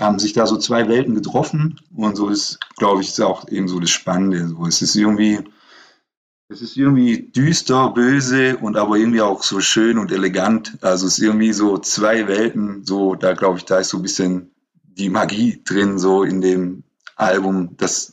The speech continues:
da so irgendwie, ja, das ist irgendwie so ein bisschen Besonderes und vielleicht auch eben einfach aus den verschiedenen Hintergründen und wie das alles so zusammengekommen ist und so zu so einem kleinen, runden Album gewachsen ist.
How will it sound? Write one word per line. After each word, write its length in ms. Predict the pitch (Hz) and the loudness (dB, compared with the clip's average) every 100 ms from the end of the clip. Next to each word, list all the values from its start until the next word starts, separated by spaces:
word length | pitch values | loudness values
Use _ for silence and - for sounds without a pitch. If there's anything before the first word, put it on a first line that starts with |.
| _ - | _ -2
da 400 | 90 90 90 87 | 0 2 0 -2
so 160 | 87 | 0
irgendwie, 260 | 92 92 87 | 0 0 0
ja, 200 | 87 - _ | 0 -4 _
das 120 | - | -12
ist 220 | - - - | -8 -10 -6
irgendwie 260 | 98 101 95 | -2 0 2
so 240 | 92 87 | 0 0
ein 40 | - | -2
bisschen 260 | 107 107 | 0 2
Besonderes 640 | 95 85 107 127 113 107 101 | 2 2 2 2 0 0 -4
und 120 | 90 | -2
vielleicht 320 | 92 92 - | -2 0 0
auch 140 | 95 | -2
eben 240 | - 101 92 | -2 -2 -2
einfach 260 | 92 101 | -2 -2
aus 220 | 92 90 - | 0 0 0
den 220 | 92 85 - - - - | 0 -2 -6 -12 -12 -6
verschiedenen 420 | 117 104 135 127 - | -2 2 2 2 0
Hintergründen 920 | 135 123 98 113 113 110 110 107 - - - - | 0 2 2 2 2 2 0 -2 -10 -20 -18 -8
und 400 | 104 98 90 - | -2 -2 -2 -8
wie 180 | 98 101 | -6 -4
das 200 | 95 - | -4 -2
alles 320 | 95 98 101 | 0 0 0
so 160 | 101 95 | 0 0
zusammengekommen 840 | - 87 92 101 101 - 92 92 92 | 0 0 0 0 0 -2 -2 -2 -2
ist 240 | 90 - | -4 -2
und 380 | 85 87 - - | -2 -2 -4 -6
so 360 | - 87 85 87 | -2 0 0 -2
zu 140 | - 87 | -2 0
so 80 | |
einem 100 | 87 | 0
kleinen, 300 | 82 92 90 | 0 0 2
runden 480 | 87 90 98 95 87 - _ _ | 2 0 -2 -4 -8 -14 _ _
Album 360 | 90 92 95 92 | -2 0 0 0
gewachsen 540 | 87 92 - - 87 | 0 -2 -2 -2 0
ist. 320 | 85 - - | 0 -2 -6